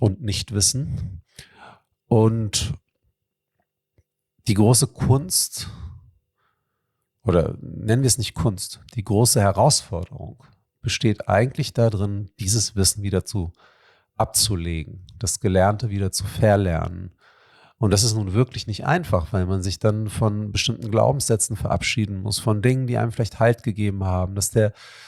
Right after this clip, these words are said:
so sehr geliebte Großvater vielleicht auch eine Schattenseite hatte. Ja, und da können wir kommen, können wir auch direkt zum Kanon kommen. Also, äh, Gleiches gilt für den Kanon, dass große Literaten, die einen Einfluss haben auf das eigene Schreiben, jetzt aus Autorenperspektive gesprochen, aber von mir aus auch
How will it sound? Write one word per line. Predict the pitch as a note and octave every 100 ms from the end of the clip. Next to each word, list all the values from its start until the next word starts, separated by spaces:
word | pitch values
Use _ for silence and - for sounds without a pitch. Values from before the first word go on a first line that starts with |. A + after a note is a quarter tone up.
| - - _
so | G#2+ B2
sehr | B2+ B2+ A2+
geliebte | A2+ C3 - A#2
Großvater | G2+ B2 C#3 - A2 G#2+ G#2+ A#2 G#2+
vielleicht | - A2 A2+ -
auch | A2+
eine | G#2+
Schattenseite | A2+ B2+ B2 A#2 G2+ G2 G2+ G2
hatte. | G2 - F#2+ E2+ _
Ja, | G#2 G2
und | A#2
da | A2
können | C#3+
wir | C#3+
kommen, | C3 C3+ C3
können | C3+ C3+
wir |
auch | A2
direkt | B2 A#2 -
zum | A#2+
Kanon | - B2+ F3+ A2+ E2
kommen. | - - - - _
Also, | - G2+ F#2+ G2+ F#2+ - - - - - _
äh, | - G2+ G2+
Gleiches | G#2 G#2 A2+ C#3 -
gilt | B2+ D3
für | -
den | A#2+ A#2
Kanon, | - B2+ E3 A2+ F2 G2+
dass | F#2 F2+ - _ _ _ _ _ _ _ _ _ - A#2+ -
große | - G#2+ C#3+ -
Literaten, | B2 - A#2 F#2+ F#2+ - G#2+
die | G#2
einen | G2 G2+
Einfluss | E2+ B2+ C#3+ B2+ G#2+ G#2
haben | F#2+ G2 F#2+
auf | -
das | -
eigene | - G2 A2 G#2+
Schreiben, | - - F2+ B2+ C#3+ C#3
jetzt | A2+ -
aus | F2
Autorenperspektive | - - A2+ A#2 A#2 - A2+ - A2
gesprochen, | G#2 - - G#2 -
aber | F#2+
von | - G2+
mir | G2 A2
aus | G2
auch | F#2+